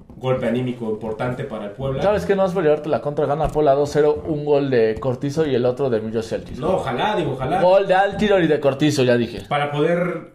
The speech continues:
Speaker 1: recibir la siguiente semana a Necaxa, ¿no? A media semana.
Speaker 2: El martes.
Speaker 1: El martes.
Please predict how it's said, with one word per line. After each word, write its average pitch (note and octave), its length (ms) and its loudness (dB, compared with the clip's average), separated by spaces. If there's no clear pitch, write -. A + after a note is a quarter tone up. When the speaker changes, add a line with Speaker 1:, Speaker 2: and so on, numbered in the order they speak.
Speaker 1:
recibir C#3+ 760 -6
la A2+ 220 -8
siguiente C#3 280 -6
semana B2+ 880 -6
a - 20 -12
Necaxa, A2+ 460 -8
¿no? D#3+ 180 -10
A A#2+ 60 -10
media C3+ 160 -6
semana. B2+ 320 -8
Speaker 2:
El G#2+ 180 -12
martes. A#2+ 380 -8
Speaker 1:
El G#2+ 80 -8
martes. C3+ 400 -6